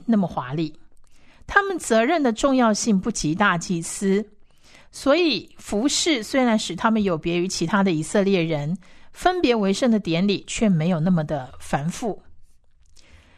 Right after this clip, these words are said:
再我们往下看，二十九章十节、十五节、十九节都提到的按手在牲畜的头上。每一只祭牲呢，牵到坛前的时候，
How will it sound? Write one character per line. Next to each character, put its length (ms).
再 160
我 40
们 120
往 120
下 240
看， 240
二 140
十 100
九 200
章 240
十 320
节、 400
十 200
五 120
节、 240
十 180
九 220
节 180
都 160
提 220
到 200
的 240
按 260
手 300
在 340
牲 300
畜 240
的 140
头 240
上。 260
每 200
一 60
只 220
祭 260
牲 220
呢， 240
牵 400
到 240
坛 400
前 260
的 120
时 160
候， 340